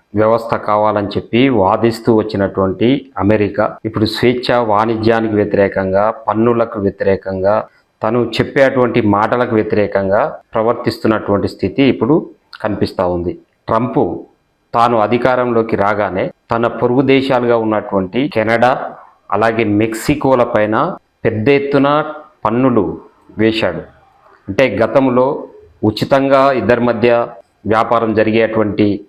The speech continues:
వస్తువులపైన, అలాగే నామమాత్రపు రెండు శాతం, మూడు శాతం పన్నులు విధించేటువంటి సరుకులపైన కూడా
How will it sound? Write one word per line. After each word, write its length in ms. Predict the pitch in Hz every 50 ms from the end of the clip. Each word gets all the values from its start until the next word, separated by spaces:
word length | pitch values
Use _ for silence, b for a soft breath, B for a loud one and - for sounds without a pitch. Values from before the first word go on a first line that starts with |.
| _ -
వస్తువులపైన, 800 | 101 101 - - - 131 120 117 - 110 104 101 92 95 120 139 - -
అలాగే 320 | 104 117 135 139 135 135
నామమాత్రపు 920 | 135 127 127 117 117 120 135 143 143 139 147 143 - - - - - 101 104
రెండు 280 | 104 113 123 127 127
శాతం, 420 | 123 - 127 117 117 120 117 113 110
మూడు 180 | 113 120 120
శాతం 500 | 117 - 123 117 - - 107 92 82 82 - _ _ _ _ _ -
పన్నులు 280 | 117 123 131 131 120 117
విధించేటువంటి 960 | 117 120 113 113 113 113 113 107 104 - 107 107 104 98 - 104 104 104 - - _ _ _ _ _
సరుకులపైన 680 | - - 110 107 107 - 131 123 120 117 113 107 101 101
కూడా 420 | 95 95 98 104 143 185 226 -